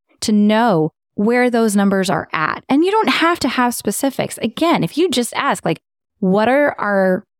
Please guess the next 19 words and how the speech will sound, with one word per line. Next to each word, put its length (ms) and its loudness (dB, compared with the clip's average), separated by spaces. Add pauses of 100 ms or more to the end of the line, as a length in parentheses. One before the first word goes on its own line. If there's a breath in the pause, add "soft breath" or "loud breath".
(160)
typically 800 -2
the 80 0
most 280 2
successful 760 -2
quarters, 520 -4 (480)
most 160 0
successful 460 -2
months? 480 0 (300 loud breath)
Where 680 2
do 180 -2
we 120 0
typically 440 -2
not 360 0
have 200 0
a 60 0
lot 240 0
of 80 -4
people 320 -2
join?" 400 -2